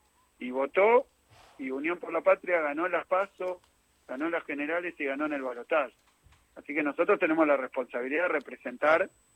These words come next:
a aquellos que votaron. Entonces, es muy simple decir, "Bueno, se agarra y dice y chicanea". No es así, Milei lo tiene que entender, su gobierno también.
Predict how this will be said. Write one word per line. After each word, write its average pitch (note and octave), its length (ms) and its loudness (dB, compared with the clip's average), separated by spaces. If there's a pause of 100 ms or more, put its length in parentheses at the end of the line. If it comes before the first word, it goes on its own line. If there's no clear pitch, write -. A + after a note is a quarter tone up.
(380)
a B2 80 -8
aquellos C#3 340 -4
que C#3 100 -6
votaron. D3 560 6
Entonces, D#3 400 -8 (360)
es E3 140 -6
muy F#3 140 -10
simple F3+ 380 -2
decir, D#3+ 200 -4
"Bueno, G3 340 -4 (100)
se - 60 -18
agarra F3+ 460 -4
y D#3 80 -8
dice F3+ 400 -6
y C#3+ 60 -8
chicanea". D#3+ 560 -2 (340)
No F#3+ 100 2
es G3+ 120 -2
así, D3 340 2
Milei D3 320 -6
lo - 100 -10
tiene E3 220 -2
que D3+ 80 -2
entender, E3 400 0
su F3 100 -6
gobierno D#3 420 -2
también. C3 420 -4